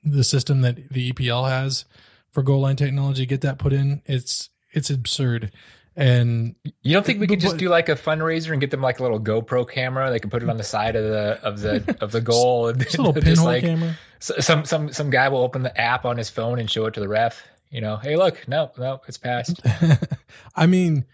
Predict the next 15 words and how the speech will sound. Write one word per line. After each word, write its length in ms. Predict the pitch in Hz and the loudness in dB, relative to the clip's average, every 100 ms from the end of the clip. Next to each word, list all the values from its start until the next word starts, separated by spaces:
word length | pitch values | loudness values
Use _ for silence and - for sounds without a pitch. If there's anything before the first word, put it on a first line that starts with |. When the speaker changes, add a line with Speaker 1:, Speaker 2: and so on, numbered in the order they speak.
| _ _ _ _ _ | _ _ _ _ _
Speaker 1:
so 280 | - 202 - - | -4 -4 -4 -4
at 140 | 185 | 0
the 120 | 180 | 0
very 220 | 151 226 | 2 0
least, 220 | 175 131 - | 2 0 0
Dan 220 | 180 180 | -2 -2
Crook 260 | 185 165 | -4 -6
from 240 | - 147 131 | -6 -2 -2
Third 220 | 135 127 | -2 -4
Degree 320 | 120 117 120 | -6 -6 -6
had 120 | 117 | -4
a 80 | 117 | -6
really 220 | 117 117 | -8 -8
good 160 | 117 113 | -10 -12
point. 560 | - 117 113 131 127 | -10 -12 -10 -14 -14